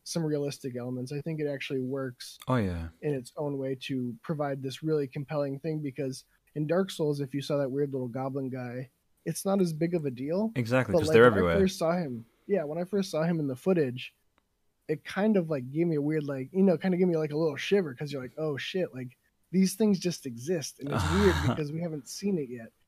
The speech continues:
Speaker 1: And I, you know,
Speaker 2: Yeah.
Speaker 1: and then it's sort of, you sort of roll back and you're like, "Well, also the Great Serpent exists. There's a chained ogre." You know,
Speaker 2: Yeah.
Speaker 1: things aren't completely normal, but, like, so I'm hoping that through the game there's that,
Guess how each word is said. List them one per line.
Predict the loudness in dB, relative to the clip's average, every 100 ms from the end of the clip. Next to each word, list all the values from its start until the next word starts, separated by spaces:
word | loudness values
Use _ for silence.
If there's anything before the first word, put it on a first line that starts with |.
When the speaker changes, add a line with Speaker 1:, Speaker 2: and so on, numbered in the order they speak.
| _
Speaker 1:
And | 0
I, | 2
you | 2 4
know, | 4 2
Speaker 2:
Yeah. | 0
Speaker 1:
and | 0
then | 0
it's | -4
sort | -4 -2 0
of, | -2 -2
you | -2
sort | 0 -2
of | -2
roll | -2 -2
back | -2 -6 -6
and |
you're | -6
like, | -6 -2
"Well, | 0 0 -2
also | -4 -4 -4 -4
the | -4 -8
Great | -10 -10 -6
Serpent | -4 -2 -2
exists. | -2 -2 -4 -4 -10 _
There's | -8 -6
a |
chained | -8 -8 -4 0
ogre." | 0 2 -2 -4 -8 _ -8
You | 0
know, | 2 2
Speaker 2:
Yeah. | 4
Speaker 1:
things | 4 4
aren't | 2 0 -6 _ _ _ 0
completely | 0 2 0 2 -2
normal, | -2 0 0 -2 -4
but, | -6 -6
like, | -6 -6 -10 _ _ _ -2
so | 2
I'm | 4
hoping | 4 4 2 2
that | 0
through | 0 0
the | 2
game | 0 -2 -2
there's | 0 -2 -2
that, | -6 -6